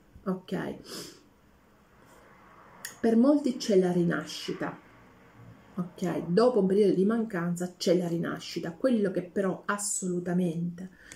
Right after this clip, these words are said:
all'interno di una coppia, quello che però dobbiamo assolutamente bypassare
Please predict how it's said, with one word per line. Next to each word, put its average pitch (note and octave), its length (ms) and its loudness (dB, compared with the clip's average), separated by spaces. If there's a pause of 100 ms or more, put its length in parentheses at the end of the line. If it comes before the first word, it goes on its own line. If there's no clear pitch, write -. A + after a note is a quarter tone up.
(120)
all'interno F3+ 320 2
di E3+ 60 0
una E3+ 80 -2
coppia, - 340 -10 (400)
quello A#3+ 200 4
che B3 40 -6
però G3 140 0
dobbiamo F3 320 2
assolutamente F3 560 0
bypassare F3 1200 -2